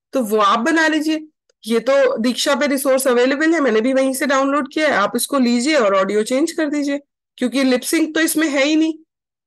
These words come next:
Lip sync most of the time नहीं है, तो आप इसको language change कर सकते हैं। Open ended question can be promoted। यस, ओपन एंडेड question से हमारा actual knowledge enhancement होता है और engagement भी class में बढ़ता है,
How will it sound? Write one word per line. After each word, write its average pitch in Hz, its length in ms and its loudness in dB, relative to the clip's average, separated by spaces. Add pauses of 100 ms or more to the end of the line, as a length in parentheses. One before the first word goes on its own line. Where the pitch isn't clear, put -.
(500)
Lip 254 240 -2
sync 320 240 0
most 262 260 2
of 285 140 0
the 277 160 0
time 269 220 2
नहीं 285 280 2
है, 254 80 2
तो 226 100 -4
आप 220 240 0
इसको 226 240 -2
language 233 380 2
change 311 300 0
कर 285 160 0
सकते 262 360 -2
हैं। 247 140 -2 (2750)
Open 226 260 2
ended 262 340 2
question 233 380 0
can 220 200 0
be 226 160 -4
promoted। 185 420 -4
यस, 214 340 -2 (280)
ओपन 370 340 0
एंडेड 359 300 2
question 339 400 0
से 427 140 0
हमारा 330 460 0 (100)
actual 339 340 -2
knowledge 269 400 0
enhancement 302 800 -2
होता 294 280 0
है 339 160 0
और 311 180 0
engagement 285 640 0
भी 311 180 -2
class 214 320 -2
में 214 120 0
बढ़ता 180 320 -2
है, 180 100 -10